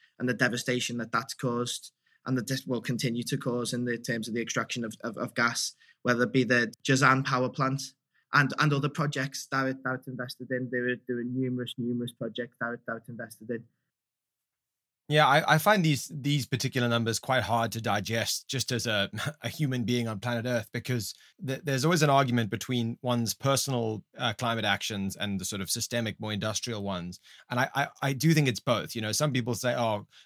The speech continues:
Speaker 2: any form of carbon footprint is a myth and that you should just live, live your life and these oil companies are responsible." And that is si-, like, to a degree true. But at the same time, there are actions we can take in our daily lives to reduce our emissions. But then when you put the numbers there, it's quite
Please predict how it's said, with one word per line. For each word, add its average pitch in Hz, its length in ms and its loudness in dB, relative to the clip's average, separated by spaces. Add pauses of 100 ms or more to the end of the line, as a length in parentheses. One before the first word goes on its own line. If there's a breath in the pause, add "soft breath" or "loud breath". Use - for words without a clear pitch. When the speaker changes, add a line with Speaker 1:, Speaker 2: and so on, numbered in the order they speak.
(100)
Speaker 2:
any 156 160 8
form 147 240 4
of 123 140 2
carbon 127 300 4
footprint 113 340 -4
is 104 80 -4
a 104 40 -4
myth 113 300 -2
and 104 140 -6
that 110 80 -8
you 104 100 -8
should 110 140 -8
just 120 160 -4
live, 123 100 -4
live 120 260 -2
your 120 100 0
life 113 280 0
and 107 100 -8
these 117 160 -4
oil 110 200 -4
companies 107 400 -6
are 98 40 -6
responsible." 101 540 -8 (280 loud breath)
And 139 120 4
that 160 100 8
is 156 160 4
si-, - 280 0
like, 139 160 0 (100)
to 156 160 8
a 139 60 8
degree 123 480 2
true. 113 480 2 (180)
But 135 100 4
at 127 40 2
the 127 80 2
same 156 240 4
time, 127 240 4
there 123 100 4
are 127 180 6
actions 117 340 0
we 104 120 -6
can 110 140 -6
take 107 200 -2
in 104 80 -2
our 101 100 -2
daily 104 220 -2
lives 101 380 0
to 107 100 -10
reduce 104 640 -4
our 104 160 2
emissions. 113 460 -2 (200)
But 127 100 -2
then 131 140 2
when 131 120 2
you 131 80 0
put 165 260 -2
the 131 80 2
numbers 127 480 4
there, 80 380 -2 (280 loud breath)
it's 117 140 -2
quite 160 360 8